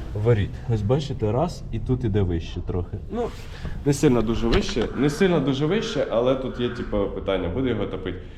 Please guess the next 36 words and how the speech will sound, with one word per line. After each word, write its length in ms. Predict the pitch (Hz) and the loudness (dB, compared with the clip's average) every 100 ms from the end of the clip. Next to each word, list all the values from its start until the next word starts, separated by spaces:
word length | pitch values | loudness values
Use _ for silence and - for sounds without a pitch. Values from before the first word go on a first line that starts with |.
| - | -10
чи 140 | - | -2
не 80 | 101 | -2
буде. 220 | 87 80 | 0 0
Ось 280 | 95 110 110 | 0 0 0
цей 200 | 131 120 | 0 0
самий 360 | - 117 110 95 | 0 0 0 0
великий 400 | 107 107 - 95 | -2 -2 -2 -2
мінус. 400 | 127 - 156 - - - - - - - | -2 -2 -4 -8 -14 -14 -14 -14 -14 -4
Самий 320 | - 127 123 | 2 4 6
великий 340 | 120 120 120 | 6 4 2
мінус, 320 | 123 156 143 - - - | 0 0 -2 -6 -10 -8
чому 280 | - 123 127 | 0 2 4
я 120 | 117 | 4
не 100 | 113 | 4
знаю, 260 | 104 101 95 | 2 2 0
чи 140 | 107 98 - | -2 -4 -4
купувати 440 | 95 117 139 120 | -2 2 2 2
його, 120 | 107 | 0
чи 160 | 101 107 | -2 -2
не 100 | 107 | -2
купувати. 500 | 104 104 90 78 - - | -2 -4 -2 -2 -4 -8
Зараз 340 | 92 107 107 107 | -2 0 2 0
я 60 | |
вам 100 | 98 | -2
покажу 260 | 92 101 92 | 0 -2 -2
в 40 | |
цілому 260 | - 101 92 | 0 2 2
гараж. 240 | 107 113 - - - - - - - - - - | 4 2 0 -6 -10 -10 -12 -14 -12 -12 -12 -6
І 80 | 104 | 0
так, 260 | 101 90 80 | 2 2 6
дивимося, 340 | 107 95 92 | 4 4 0
що 140 | - | 2
у 40 | 117 | 4
нас 140 | 113 | 2
по 120 | - | 0
гаражу. 320 | 101 98 92 | 2 2 0